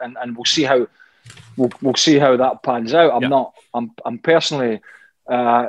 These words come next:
Speaker 1: not convinced that's the right long-term appointment, but we'll, we'll, we'll see what happens. But yeah, I mean, he knew that. He came in off, what was it, the Championship final at Derby, where I think they
Speaker 2: Yeah.
Speaker 1: lost to Villa,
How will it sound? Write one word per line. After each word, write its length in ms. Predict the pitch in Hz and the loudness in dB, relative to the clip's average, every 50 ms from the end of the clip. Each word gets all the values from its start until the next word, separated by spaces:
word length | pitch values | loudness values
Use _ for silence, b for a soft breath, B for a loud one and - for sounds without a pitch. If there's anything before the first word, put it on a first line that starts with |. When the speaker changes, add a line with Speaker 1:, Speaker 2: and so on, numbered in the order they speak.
| - _ - | -8 _ -8
Speaker 1:
not 320 | 127 127 139 147 135 - | -4 0 0 0 0 -2
convinced 480 | - 131 110 101 135 139 143 135 - - | -6 -4 0 2 2 2 2 0 -2 0
that's 300 | 131 139 135 - - - | 0 0 0 -2 -10 -8
the 220 | 131 123 120 117 | -6 -4 -4 -2
right 320 | 117 117 127 131 135 131 | 0 2 2 2 2 2
long-term 680 | 131 127 127 135 127 - - 139 127 123 120 117 110 - _ _ _ - | 0 -2 -2 -2 -4 -2 0 2 2 2 0 -2 -8 -10 _ _ _ -14
appointment, 540 | - - 143 170 220 220 208 143 120 120 | -4 2 4 4 4 2 -2 -6 -6 -4
but 180 | 120 131 139 139 | -2 -2 -2 0
we'll, 160 | 131 139 131 131 | 0 -2 -2 -2
we'll, 140 | 131 135 | -4 -4
we'll 180 | 131 - 131 127 | -4 -4 -6 -6
see 200 | 123 - 160 143 | -4 -4 -4 -2
what 160 | 131 123 110 | -2 -2 0
happens. 380 | 139 180 214 208 - 185 151 135 | 0 0 0 0 -4 -10 -12 -8
But 120 | 165 180 | -6 -2
yeah, 140 | 202 240 233 B B B B B B B B B | 2 2 0 B B B B B B B B B
I 60 | - | 0
mean, 140 | 208 233 233 | 2 2 4
he 80 | 226 | 4
knew 160 | 226 247 277 294 | 4 4 2 4
that. 260 | 285 277 220 170 147 | 4 4 4 2 0
He 60 | 170 | -4
came 180 | - - 214 220 | -6 -6 -6 -4
in 100 | 226 220 | -4 -4
off, 200 | 202 185 - 180 | -4 -6 -6 -4
what 160 | 175 185 156 | -4 -4 -4
was 100 | 143 143 | -4 -8
it, 60 | 147 | -10
the 60 | - | -6
Championship 540 | - - 202 208 196 - 202 185 - 185 147 | 0 0 0 0 0 -2 -4 -2 0 -2 0
final 360 | - - 180 190 196 185 185 | 2 0 2 2 2 0 -2
at 80 | 170 147 | 0 0
Derby, 320 | 175 175 180 185 180 185 | 2 2 2 2 2 0
where 280 | 160 160 160 156 151 143 | 2 2 0 0 0 -2
I 60 | 139 | -4
think 140 | 151 156 - | -6 -6 -4
they 60 | 135 | -2
Speaker 2:
Yeah. 40 | 120 | -2
Speaker 1:
lost 240 | 139 147 143 - - | 0 -2 -2 -4 -8
to 60 | 139 | -8
Villa, 340 | 120 - 151 160 180 175 156 | -2 0 2 4 4 2 0